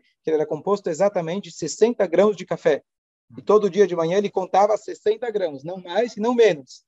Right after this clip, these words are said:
Extremamente metódico, extremamente rígido com seus horários, e ele tomava o café. Depois ele saía pra passear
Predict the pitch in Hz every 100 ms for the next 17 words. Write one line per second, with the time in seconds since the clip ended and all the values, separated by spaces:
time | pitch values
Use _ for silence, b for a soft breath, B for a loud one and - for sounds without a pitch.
0 | _ _ - - 247 269 226 240 220 202
1 | 196 190 180 214 262 214 - 240 226 220
2 | 226 214 165 _ _ _ - 214 311 240
3 | 196 - 170 208 180 170 165 175 277 -
4 | _ _ - 185 240 285 294 _ _ -
5 | 220 208 220 226 247 240 233 156 _ _
6 | 165 180 226 226 196 202 214 214 202 185
7 | - 185 185 262